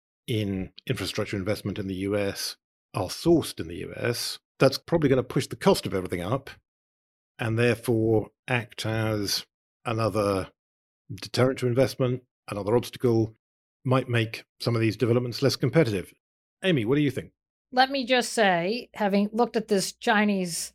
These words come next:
Speaker 2: manufacturing boom quite closely, they invested early on because they were able to benefit from the subsidies that were offered in Germany to sell the panels
Speaker 1: Right.
Speaker 2: into that market.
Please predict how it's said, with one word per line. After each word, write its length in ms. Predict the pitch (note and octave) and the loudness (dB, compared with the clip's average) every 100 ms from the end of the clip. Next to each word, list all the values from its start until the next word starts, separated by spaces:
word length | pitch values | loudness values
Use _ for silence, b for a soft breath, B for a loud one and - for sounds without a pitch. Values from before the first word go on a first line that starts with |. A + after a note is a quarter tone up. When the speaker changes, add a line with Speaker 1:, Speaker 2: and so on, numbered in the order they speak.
| - | -2
Speaker 2:
manufacturing 840 | A3+ A3 G#3+ A3 G#3+ G#3+ G#3+ F#3+ | 2 2 2 2 2 2 0 0
boom 280 | F3+ F#3+ F#3+ | 2 2 2
quite 300 | - G3 F#3+ | 2 2 2
closely, 720 | G#3+ F3+ E3+ - F#3 A#3 B3+ _ - | 2 2 2 0 0 0 -4 _ -4
they 300 | A#3 C4+ C4+ | 2 4 4
invested 520 | A3+ A#3+ C4 C4 A#3 | 2 2 2 0 0
early 380 | A3+ A3+ G#3 G#3 | 2 2 2 2
on 560 | B3+ A3+ G3+ G3 G3+ | 2 4 2 0 -2
because 580 | G3 G3+ - G3 G3+ F#3+ | -4 -2 2 2 2 2
they 160 | G#3 G3+ | 2 2
were 180 | G3+ - | 2 2
able 260 | A3 G#3+ G3 | 2 4 2
to 160 | G3+ G3+ - - | 0 -4 -12 2
benefit 540 | A3+ B3+ A3 G3 G#3 | 4 4 2 0 0
from 240 | - F#3+ F#3+ | 2 2 4
the 80 | F#3 | 0
subsidies 840 | - B3 A3+ - F#3 F#3 F#3 E3 | 4 6 6 2 2 2 0 -2
that 160 | A#3+ | -2
were 200 | F#3+ G#3 | 0 2
offered 340 | G#3 G#3 - G3 | 2 2 0 0
in 140 | F#3+ | 2
Germany 540 | E3+ - D#4+ C#4+ A3+ A3 | 2 6 6 6 2 0
to 100 | G#3+ | 0
sell 260 | - A3+ | 2 2
the 100 | A3+ | 2
panels 420 | G#3+ A3 G#3 F3 - - | 2 2 4 0 -6 -4
Speaker 1:
Right. 300 | B2+ D3 B2 _ - | 2 2 2 _ -4
Speaker 2:
into 220 | A#3+ A#3 | 0 4
that 220 | A3 A3+ | 4 2
market. 460 | A3+ G#3+ G#3+ G#3+ D#3+ | 2 2 2 -2 -14